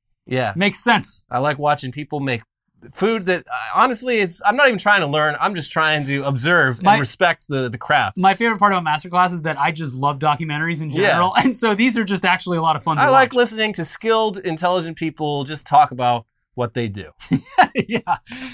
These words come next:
Speaker 2: So masterclass is, of course, accessible on your phone, the web, or smart T V. offering classes on a wide variety of topics, all taught by world-class instructors at the top of their field.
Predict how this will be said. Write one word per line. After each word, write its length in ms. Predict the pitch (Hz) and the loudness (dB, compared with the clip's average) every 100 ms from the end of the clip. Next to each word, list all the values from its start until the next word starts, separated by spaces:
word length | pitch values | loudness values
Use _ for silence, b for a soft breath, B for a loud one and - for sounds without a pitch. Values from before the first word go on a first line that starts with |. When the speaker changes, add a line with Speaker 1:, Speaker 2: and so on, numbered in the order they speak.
| B | B
Speaker 2:
So 160 | 233 | 0
masterclass 580 | 220 277 294 247 226 214 | 2 2 0 2 2 2
is, 80 | 185 | -2
of 80 | 180 | -6
course, 240 | 196 185 | -4 -4
accessible 480 | 175 - 165 170 160 | -6 -4 -4 -4 -4
on 100 | 147 | -4
your 100 | 131 | -6
phone, 500 | - 214 214 202 196 - _ | 0 2 4 4 0 -6 _
the 120 | 131 | -6
web, 360 | 117 196 196 185 _ _ | 2 4 4 2 _ _
or 200 | 220 269 | -2 -2
smart 320 | - 214 220 | 0 -2 0
T 140 | - 175 | -4 -4
V. 260 | 190 110 _ b b | -4 -6 _ b b
offering 320 | 180 208 190 | 2 2 -6
classes 420 | - 208 208 190 | 2 2 2 -4
on 140 | 180 175 | -6 -6
a 80 | |
wide 360 | 160 139 165 180 | -4 -2 -2 -2
variety 300 | 165 160 147 | -2 -2 -4
of 80 | 120 | -6
topics, 420 | 165 139 127 117 | -2 -2 -4 -8
all 240 | 160 190 233 | 0 2 2
taught 260 | 196 185 | 0 0
by 120 | 165 | -2
world-class 600 | 135 143 208 220 208 190 190 | -6 -4 -6 -2 0 0 -4
instructors 480 | - 175 - 151 | -6 -6 -6 -12
at 80 | 143 | -12
the 60 | 135 | -16
top 340 | - 175 - | -4 0 0
of 80 | 175 | -2
their 160 | 165 147 | -6 -4
field. 400 | 165 127 - | -4 -6 -8